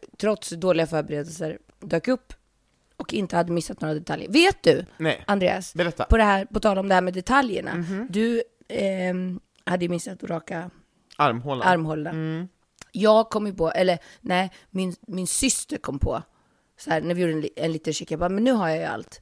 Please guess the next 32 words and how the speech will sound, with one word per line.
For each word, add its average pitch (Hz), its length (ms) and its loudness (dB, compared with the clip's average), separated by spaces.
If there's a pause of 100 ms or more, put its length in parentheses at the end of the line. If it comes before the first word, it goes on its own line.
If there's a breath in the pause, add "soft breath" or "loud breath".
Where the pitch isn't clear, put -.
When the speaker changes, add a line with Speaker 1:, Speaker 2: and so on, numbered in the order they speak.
Speaker 2:
Mm. 180 340 -6 (240)
Speaker 1:
Och, 196 480 4
och 180 80 -2
hon 196 260 0
bara, 175 180 2 (640 loud breath)
"Men 180 240 -2
har 156 180 -2
du 196 80 -4
örhängen?" 170 840 -2
Speaker 2:
Mm. 156 420 0
Speaker 1:
Nej. 147 380 -2 (160)
Speaker 2:
Det 151 80 0
hade 165 220 2
jag. 117 220 0 (560)
Speaker 1:
Ja, 202 360 0
men 208 160 0
jag 185 180 4
fixade - 460 -6
ju 208 80 -2
det. 165 160 -4 (420)
Speaker 2:
Jag 156 160 0
hade 156 140 4
Speaker 1:
På - 60 12
Speaker 2:
clips. 240 120 12
Speaker 1:
vägen 190 420 6
ner 208 320 -2 (320)
stannade 196 540 -2
jag 180 220 0 (120)
till 165 280 -8
på - 200 2
Dollarstore. 196 1080 0 (180)
Speaker 2:
Ja. 151 460 0